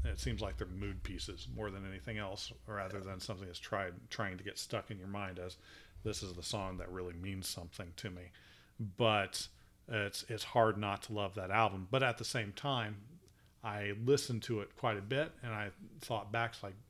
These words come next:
do I really get that urge to listen to it now? I mean, you get people that li-, loved the Beatles back in the day and will listen to it constantly still 'cause it still resonates with them. And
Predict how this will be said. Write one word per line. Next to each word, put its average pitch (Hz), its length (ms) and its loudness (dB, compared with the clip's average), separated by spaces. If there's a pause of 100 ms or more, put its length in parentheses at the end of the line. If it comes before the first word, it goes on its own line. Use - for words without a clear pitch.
(380)
do 139 180 4
I 135 80 8
really 127 720 6 (100)
get 120 220 2
that 107 200 6
urge 113 360 2
to 98 100 -4
listen 101 420 -2
to 101 200 -4
it 92 80 -10 (120)
now? 101 260 -2
I 92 80 -8
mean, 101 140 -6
you 110 80 -4
get 101 220 -8
people 107 260 -4
that 90 160 -10 (120)
li-, 104 200 -6
loved 98 320 -2
the 90 60 -10
Beatles 95 440 -2
back 95 220 -4
in 98 60 -8
the 98 120 -8
day 92 80 -6
and 85 80 -8
will 87 200 -8
listen 98 280 -6
to 110 120 -6
it - 160 -10
constantly 104 600 -4
still 101 440 -4 (320)
'cause 95 160 -2
it 87 80 -10
still 107 180 -2
resonates 95 560 -4
with 98 120 -10
them. 95 160 -10
And 95 140 -10